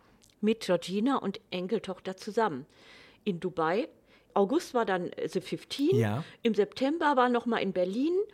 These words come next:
Speaker 1: Dazwischen hab ich Jobs gemacht. Ich hab aber nur vier Monate versicherungspflichtig gearbeitet, wie man so schön sagt. Und ich hab eigentlich zu wenig gearbeitet, aber die Standby für meine Tochter und meine Enkeltochter war mir wichtiger. Und sie war das ganze Jahr auch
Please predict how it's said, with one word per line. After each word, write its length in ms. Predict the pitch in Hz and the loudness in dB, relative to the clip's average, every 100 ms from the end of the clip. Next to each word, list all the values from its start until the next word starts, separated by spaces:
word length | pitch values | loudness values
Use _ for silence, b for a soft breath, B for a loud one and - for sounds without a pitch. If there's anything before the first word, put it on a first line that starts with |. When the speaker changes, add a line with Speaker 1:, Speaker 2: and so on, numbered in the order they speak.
| B - | B 2
Speaker 1:
Dazwischen 540 | - - 381 381 269 | 2 2 0 2 2
hab 100 | 226 | 2
ich 180 | 208 - | -2 2
Jobs 300 | 165 165 - | 2 2 0
gemacht. 500 | 214 233 359 - - - _ - | 0 0 -2 -8 -18 -20 _ -8
Ich 140 | - | -2
hab 140 | 285 | 2
aber 160 | 240 220 | 2 2
nur 180 | 208 220 | 4 4
vier 300 | - 262 269 | 4 8 10
Monate 520 | 247 240 226 277 262 B B B | 12 10 6 4 2 B B B
versicherungspflichtig 1000 | - 202 233 311 240 - 233 - - - | 0 0 2 2 2 0 -6 -4 -4 4
gearbeitet, 560 | 202 170 240 196 214 | 6 8 6 2 0
wie 80 | 208 | 0
man 160 | 190 180 | 2 2
so 80 | |
schön 220 | 202 233 190 | 2 0 2
sagt. 320 | 214 - - B B B B B _ | 0 -2 -12 B B B B B _
Und 280 | 247 226 - b b _ | 6 6 4 b b _
ich 180 | - 247 | 0 0
hab 180 | 247 | 2
eigentlich 300 | 233 208 - | -2 -4 -6
zu 120 | - 202 | -6 -2
wenig 280 | 214 208 | -2 -2
gearbeitet, 560 | - 104 233 208 190 202 - | 0 2 4 2 0 0 0
aber 180 | 202 | -2
die 260 | 208 131 202 | -2 -2 -4
Standby 640 | - 226 220 220 226 262 | 0 4 4 4 2 4
für 140 | 254 220 | 2 0
meine 260 | 202 185 | 0 -2
Tochter 320 | 185 285 - 226 | -2 -6 -4 -4
und 80 | |
meine 300 | 190 190 175 | -4 -6 -6
Enkeltochter 560 | - 254 294 202 - 185 | -4 -2 -4 -4 -6 -4
war 100 | 175 | -2
mir 160 | 202 208 | -2 -2
wichtiger. 500 | 233 - 185 131 147 b b b b b b b | -6 -8 -8 -8 -12 b b b b b b b
Und 140 | - 214 | -4 -2
sie 100 | 196 | 0
war 140 | 202 | 0
das 160 | 208 - | 0 0
ganze 320 | 208 233 220 | -2 -2 -2
Jahr 340 | 202 208 - | 0 2 0
auch 300 | - 214 - | 2 0 0